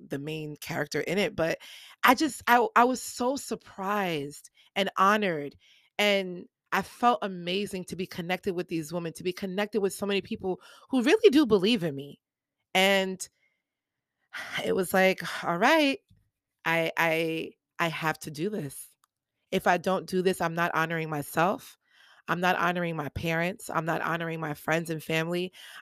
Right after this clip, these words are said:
I'm not honoring anyone who believes in me if I don't do this."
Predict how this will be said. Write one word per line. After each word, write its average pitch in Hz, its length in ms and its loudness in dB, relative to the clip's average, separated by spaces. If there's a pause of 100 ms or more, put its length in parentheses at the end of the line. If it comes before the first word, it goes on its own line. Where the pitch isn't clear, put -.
I'm 170 140 0
not 185 220 2
honoring 175 440 0
anyone 190 360 -2
who 165 140 -4
believes 143 380 -2
in 127 100 -8
me - 200 -10
if - 120 -4
I 156 120 -2
don't 156 340 -2
do 151 140 -2
this." - 380 -6